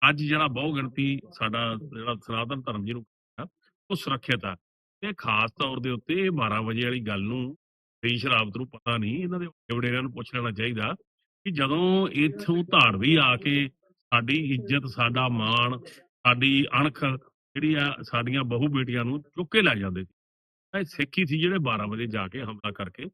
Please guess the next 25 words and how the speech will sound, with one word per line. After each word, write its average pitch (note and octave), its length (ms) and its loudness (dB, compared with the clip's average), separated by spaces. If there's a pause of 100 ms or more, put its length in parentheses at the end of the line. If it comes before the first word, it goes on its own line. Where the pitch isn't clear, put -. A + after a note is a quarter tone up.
(400)
ਉਹਨਾਂ F3 200 6
ਨੂੰ F#3 80 6
ਛਡਾਉਂਦੇ B2+ 520 4
ਰਹੇ F#2 180 0
ਆ। D#2+ 80 -4 (360)
ਇਹ G#3 100 4
ਸਿੱਖਾਂ C3+ 440 0
ਦਾ F3 120 2
ਗੁਰਿੱਲਾ A#2+ 480 2
ਐਕਸ਼ਨ B2 280 -4
ਹੁੰਦਾ F#2+ 260 -2
ਸੀ। F#3 180 -2 (460)
ਰਾਵਤ B2 260 2
ਜੀ, D#3 160 0
ਇਹ G#3 180 0
ਗੱਲ C3 200 0
ਨੂੰ C3+ 140 -2
ਤੁਸੀਂ B2+ 200 0
ਸਮਝੋ। E3 440 0 (280)
ਇਹ F3+ 100 2
ਗੱਲ F3+ 100 4
ਠੀਕ G3 360 4
ਆ G3 120 6
ਕਿ F#3+ 160 2
ਇਸ F3 100 4